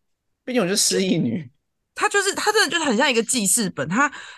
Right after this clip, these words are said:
Speaker 2: 他会很妥善的帮你保管你每一天的回忆，
Speaker 1: 嗯。
Speaker 2: 我觉得超棒的。
Speaker 1: 它很像日-，日记啦，很像日记。
Speaker 2: 对，对，他真的很像日记。而且你们知道现实动态从什么时候开始帮你储存你的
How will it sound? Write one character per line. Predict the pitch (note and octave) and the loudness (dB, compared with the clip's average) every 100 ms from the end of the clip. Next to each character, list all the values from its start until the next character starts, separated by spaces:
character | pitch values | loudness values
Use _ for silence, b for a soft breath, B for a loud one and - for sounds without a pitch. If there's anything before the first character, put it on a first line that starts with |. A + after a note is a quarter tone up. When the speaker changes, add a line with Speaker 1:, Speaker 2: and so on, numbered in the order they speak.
| - | 0
Speaker 2:
他 | E4+ | 2
会 | F4 | 4
很 | F4+ F#3+ G#3+ | 4 4 2
妥 | A3+ A3+ F3+ | 2 4 4
善 | C#4 G3+ | 2 2
的 | F3+ | 2
帮 | G3 G#3 | 0 0
你 | F#3+ D3+ - _ - | -2 -4 -8 _ -2
保 | D#3+ F#3 | 2 2
管 | F#3+ D#3+ D3+ | 4 2 2
你 | E3 | 4
每 | F#3+ E3 | 4 4
一 | F3 | 2
天 | G3 F3 | 2 2
的 | D#3 | 0
回 | - C3 | 0 -2
忆， | B2 D#3 | -2 -4
Speaker 1:
嗯。 | C3+ | -2
Speaker 2:
我 | D3 | 0
觉 | - | 2
得 | - | 2
超 | C#4+ C4 | 2 2
棒 | A#3+ | 2
的。 | |
Speaker 1:
它 | |
很 | B3+ G#3 | 4 4
像 | E3+ G3 | 4 0
日-， | B3+ G#3+ | 4 4
日 | D#3+ | 2
记 | - A3+ E3+ A#2+ | -2 -4 -2 -2
啦， | F2+ C2 | -2 -2
很 | C3+ | -2
像 | F3 F3+ | 0 0
日 | |
记。 | F3+ | 4
Speaker 2:
对， | F#4+ D#4 | 4 4
对， | B3 F4 A#3 D#3+ D3+ | 2 2 4 2 2
他 | B3+ | 0
真 | C#4+ | 0
的 | C#4+ | 2
很 | F#3+ | 2
像 | G3 | 2
日 | F#3+ D#3 | 2 -2
记。 | - C#3+ | -2 -2
而 | - | 0
且 | F#4+ | 0
你 | D#4 | 2
们 | F#3+ F#3+ | 0 0
知 | A#3 | 0
道 | C#4 A#3+ | 2 2
现 | A#3 | 2
实 | A3 | 2
动 | G3+ G#3+ | 2 0
态 | G#3 G#3+ E3+ D3+ _ _ _ | 2 2 0 -4 _ _ _
从 | - A#3+ | 0 0
什 | A#3 | 2
么 | E3+ | 2
时 | G#3 | 4
候 | A3 | 2
开 | G#3 F3+ | 0 -2
始 | E3+ | 0
帮 | F#3 | 0
你 | F3 | 0
储 | C#3+ D#3 D#3+ | -4 -4 -4
存 | E3+ E3 C#3+ C#3 | 2 2 2 0
你 | B2+ | -2
的 | C3 A#2 F#2+ B1 | -2 -2 -2 -6